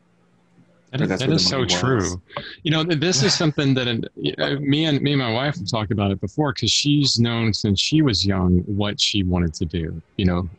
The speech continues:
Speaker 1: you know, who she wanted to be when she got, grew old, older. And this is what I wanted to do too. It was interesting, when I finished up school at the University of Central Florida, I had been out of school for, like,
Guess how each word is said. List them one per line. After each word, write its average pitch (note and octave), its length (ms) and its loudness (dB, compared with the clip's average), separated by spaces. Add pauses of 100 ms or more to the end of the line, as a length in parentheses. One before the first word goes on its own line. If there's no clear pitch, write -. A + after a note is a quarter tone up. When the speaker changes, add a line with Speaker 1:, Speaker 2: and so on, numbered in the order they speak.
(100)
Speaker 1:
you G#2+ 80 0
know, F#2 160 0
who D3 280 2
she C3 200 0
wanted A2+ 220 0
to G2+ 80 0
be G2 160 -2
when F#2 140 4
she F#2+ 120 -2
got, F2 240 -4 (260)
grew F#2 280 -4
old, F2+ 260 -6 (160)
older. F#2+ 420 -2
And F#2+ 160 2 (420)
this C3 200 0
is G2+ 160 0
what G2 160 0
I G2 140 2
wanted G2 260 2
to F2+ 60 -4
do F2+ 160 0
too. F#2 540 -2 (440)
It B2+ 40 0
was A#2 200 0
interesting, B2+ 600 2
when G2+ 100 4
I A#2 140 0
finished A2+ 400 0
up G2+ 160 -2
school G2+ 640 0
at F#2 80 -2
the G2+ 80 0
University G2 500 0
of F#2 60 -2
Central F#2 300 -2
Florida, F#2+ 340 -4
I G#2+ 60 -2
had B2 180 -4
been G2 260 -2
out F#2 260 0 (600)
of F2+ 160 -2
school F2+ 400 -2
for, F2+ 180 -6
like, E2+ 400 -4